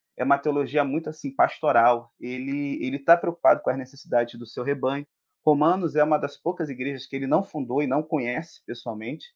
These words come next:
então é, é, não é uma teologia que a gente às vezes percebe em alguns tipos de, de materiais teológicos,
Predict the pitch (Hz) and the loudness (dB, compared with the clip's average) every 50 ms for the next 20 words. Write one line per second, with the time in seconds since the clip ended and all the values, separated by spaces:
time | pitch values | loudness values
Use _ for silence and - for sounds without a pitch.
0 | _ _ _ _ _ _ _ _ - - 120 - _ - 131 139 151 156 160 165 | _ _ _ _ _ _ _ _ -12 -12 -12 -8 _ -2 0 2 4 4 4 4
1 | 165 165 156 156 156 156 156 151 147 - - 135 139 143 151 160 170 175 165 160 | 4 4 4 4 4 4 4 4 4 4 2 2 2 2 2 2 2 2 4 4
2 | 170 190 208 214 - - 175 170 170 165 - 170 156 156 139 123 120 156 165 165 | 4 2 2 0 0 0 0 0 2 2 0 -2 0 0 -2 -2 -2 -4 -4 -4
3 | - 147 143 143 143 - 139 120 127 131 143 165 - _ - 117 113 - - - | -4 -6 -6 -6 -6 -6 -6 -6 -8 -10 -12 -12 -12 _ -12 -12 -12 -10 -6 -2
4 | 143 156 165 160 147 - 113 110 - 127 127 123 117 127 135 139 131 - - 135 | 0 2 2 2 0 -2 -6 -6 -4 -4 -4 -4 -4 -6 -10 -10 -10 -12 -14 -14
5 | - _ _ _ _ - 123 117 117 120 117 110 120 131 131 131 127 - 131 113 | -14 _ _ _ _ -14 -12 -12 -12 -12 -14 -10 -4 0 0 0 0 0 -2 0
6 | 113 117 117 113 - - 104 104 117 143 151 143 139 - _ _ _ _ | 2 0 0 0 -4 -8 -4 0 2 2 2 2 0 -4 _ _ _ _